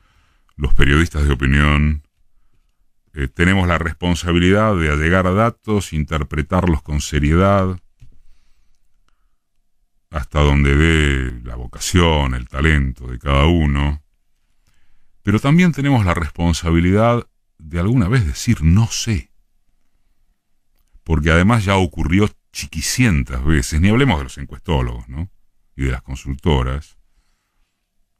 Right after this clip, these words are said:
que se equivocan muy feo en las percepciones. Sin ir más lejos, este jueves,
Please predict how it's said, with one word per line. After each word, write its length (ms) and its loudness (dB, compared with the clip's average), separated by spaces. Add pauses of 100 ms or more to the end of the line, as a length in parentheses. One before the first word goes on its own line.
(680)
que 120 -12
se 120 -10
equivocan 360 2
muy 200 4
feo 320 -2
en 80 -6
las 80 -14
percepciones. 1000 -14 (1800)
Sin 220 2
ir 140 4
más 180 0
lejos, 600 -16 (1400)
este 280 0
jueves, 960 0